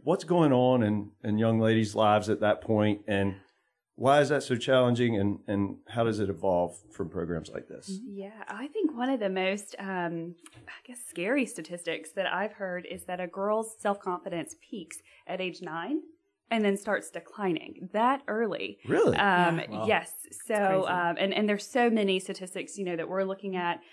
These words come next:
Speaker 2: um, when, um, you know, developing programs and, and rolling out new things. But just that one alone, to me, is staggering. And so, um, to really reach girls early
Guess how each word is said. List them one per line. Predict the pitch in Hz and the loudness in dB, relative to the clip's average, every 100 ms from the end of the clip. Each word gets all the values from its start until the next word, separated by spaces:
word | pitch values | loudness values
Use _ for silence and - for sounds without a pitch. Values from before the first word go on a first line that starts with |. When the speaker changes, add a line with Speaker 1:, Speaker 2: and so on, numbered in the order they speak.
| - - | -16 -4
Speaker 2:
um, | 175 180 170 175 | 0 2 2 0
when, | 185 185 175 170 175 - | 0 0 2 2 0 -4
um, | 165 165 160 165 - | -12 -8 -8 -10 -8
you | 202 | -2
know, | 170 | 0
developing | 170 185 185 190 | 2 2 2 -2
programs | 185 185 180 180 175 175 175 | -4 -4 -2 0 0 -2 -4
and, | 170 165 | -4 -6
and | - 170 | -4 -4
rolling | 175 180 175 | -2 0 -2
out | - | -4
new | 180 | -6
things. | 175 202 180 180 | -8 -6 -6 -6
But | - | -6
just | 233 240 | -4 0
that | 226 196 | 0 2
one | 190 175 | 2 0
alone, | 160 175 185 170 160 160 - _ - | 0 2 4 4 0 -4 -12 _ -8
to | 202 | -4
me, | 175 165 | -2 -2
is | 156 | -2
staggering. | - 139 135 123 101 165 - | -4 -4 -4 -10 -10 -12 -10
And | 190 180 165 | -6 -6 -6
so, | - 185 175 170 165 | -4 -2 0 -2 -4
um, | 160 160 165 | -4 -4 -6
to | - 175 170 | -4 -2 -2
really | 180 240 220 | 2 4 2
reach | 175 156 - | 0 -8 -6
girls | 180 170 165 - | -2 0 -2 -2
early | 180 175 | -4 -2